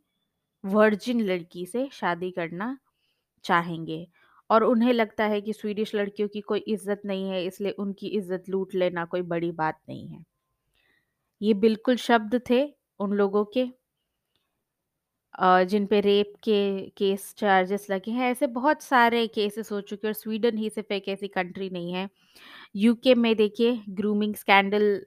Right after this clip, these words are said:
जो खुला था कुछ सालों पहले,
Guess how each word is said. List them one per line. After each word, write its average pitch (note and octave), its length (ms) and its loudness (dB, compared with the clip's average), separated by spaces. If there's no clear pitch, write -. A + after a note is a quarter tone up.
जो F#3+ 520 0
खुला F3+ 300 4
था F3+ 280 0
कुछ F3 200 -10
सालों E3+ 360 -2
पहले, F3 420 -4